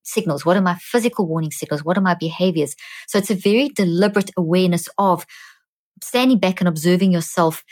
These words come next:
in terms of the physical warning signals, emotional warning signals, and behaviors. You're looking at that to your perspective, to trying to get to the root. So it's that, it's gathering awareness of that.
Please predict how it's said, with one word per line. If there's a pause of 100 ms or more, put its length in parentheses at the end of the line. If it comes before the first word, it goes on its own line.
(160)
in
terms
of
the
physical
warning
signals,
emotional
warning
signals,
and
behaviors.
You're
looking
at
that (380)
to
your
perspective,
to
trying
to
get
to
the
root. (240)
So
it's
that, (100)
it's
gathering
awareness
of
that.